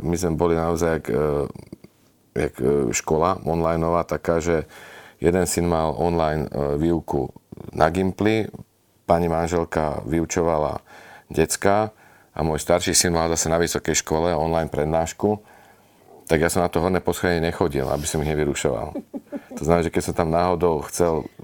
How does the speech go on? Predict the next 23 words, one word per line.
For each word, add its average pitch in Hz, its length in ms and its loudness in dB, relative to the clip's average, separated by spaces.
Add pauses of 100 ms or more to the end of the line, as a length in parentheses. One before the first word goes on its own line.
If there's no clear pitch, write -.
(140)
ísť 87 240 -2
si - 80 -2
umyť 85 240 0
ruky 87 320 0
a 80 80 4
už 82 240 -2
tam 80 160 -2
šveholila 85 480 0
tá, 78 320 0
tá 76 240 2
voda, 78 400 0
tak 80 160 0
už 78 160 0
občas 76 240 -2
niekto 78 240 2
otvoril: 80 320 0 (320)
"Vyrušuješ - 480 -6
nás." - 140 -14 (1200)
Tak - 160 0
som 92 80 0
povedal: 80 320 0
"Dobre." 76 400 0
E, 117 80 -2